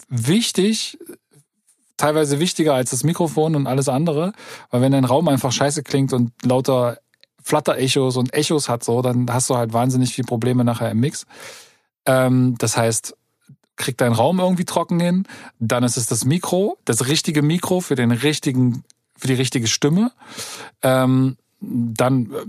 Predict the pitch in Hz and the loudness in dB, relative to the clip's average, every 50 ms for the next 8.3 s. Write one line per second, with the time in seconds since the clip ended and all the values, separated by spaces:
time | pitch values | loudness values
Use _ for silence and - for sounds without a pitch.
0 | - - 131 135 135 127 - - - 147 143 143 185 208 208 190 170 143 - 165 | -4 0 0 2 2 0 -2 -4 -4 -2 2 2 2 4 2 2 0 0 0 0
1 | 160 160 156 151 143 135 147 156 151 - - 139 135 131 127 127 123 120 123 120 | 0 2 2 0 0 2 0 0 0 0 0 2 2 2 2 2 2 2 0 -2
2 | 117 120 127 - - 151 151 - 175 147 - 175 165 165 151 - 175 175 175 180 | -2 -6 -6 -2 0 0 0 0 -2 -2 0 0 0 0 0 0 0 0 0 0
3 | 175 170 180 - 190 - - - - 123 127 147 165 180 185 - - _ _ - | -2 -4 -6 -10 -12 -14 -6 -2 0 2 2 2 0 -2 -4 -6 -8 _ _ -2
4 | 127 147 147 - 147 143 143 156 147 - 156 147 151 156 165 180 - - - - | -2 0 0 0 0 0 0 0 0 -2 -2 -2 -2 -2 -4 -6 -8 -14 -14 -14
5 | - - - _ _ _ _ _ _ _ - 131 127 127 127 127 117 - - - | -14 -16 -20 _ _ _ _ _ _ _ 2 2 4 4 4 2 0 -2 -6 -10
6 | - 107 - 101 117 135 147 160 165 165 175 170 - _ _ _ _ _ - _ | -4 -2 0 0 2 2 2 0 0 0 -2 -4 -6 _ _ _ _ _ -20 _
7 | _ _ _ _ _ - - 120 - 147 151 - - 156 175 175 - 190 185 - | _ _ _ _ _ -4 -2 -2 0 -2 0 0 0 0 0 0 0 -2 -2 -4
8 | - - - - - | -6 -6 -4 -4 -4